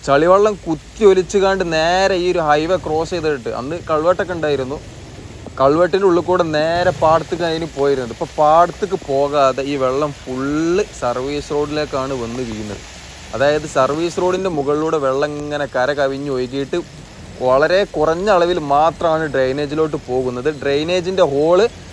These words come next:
പല സ്ഥലത്തും ഓപ്പൺ ആക്കിയിട്ടില്ല. ഡ്രെയിനേജിൻ്റെ പണി പൂർണ്ണമായാലേ ഹോളുകളൊക്കെ ഓപ്പൺ ആക്കൂ എന്ന് ഇവർ പറഞ്ഞിട്ടുണ്ട്.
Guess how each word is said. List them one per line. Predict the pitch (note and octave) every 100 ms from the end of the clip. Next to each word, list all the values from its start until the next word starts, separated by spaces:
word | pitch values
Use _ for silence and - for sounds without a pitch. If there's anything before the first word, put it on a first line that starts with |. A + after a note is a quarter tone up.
| - -
പല | D3 G#3+ F#3+
സ്ഥലത്തും | - D#3 D3+ G3 F3+ C3+
ഓപ്പൺ | D3+ D#3 F3 D#3+ D#3
ആക്കിയിട്ടില്ല. | D#3 - E3 D#3 C#3+ C3 A2 A#2+
ഡ്രെയിനേജിൻ്റെ | C#3 D3+ F3 E3 F3+ -
പണി | D3+ E3+ D3
പൂർണ്ണമായാലേ | D3+ E3+ F3 D#3+ D#3 D#3+ E3 E3+ F#3 - - - - - C#3
ഹോളുകളൊക്കെ | D3+ E3+ F#3+ E3+ C#3+ E3+ C#3+
ഓപ്പൺ | D3+ - F3 D#3
ആക്കൂ | D3+ E3 F3 C#3+
എന്ന് | C#3 D#3+ E3 C#3+
ഇവർ | D3+ D3
പറഞ്ഞിട്ടുണ്ട്. | C3+ C#3 D#3 C#3 C3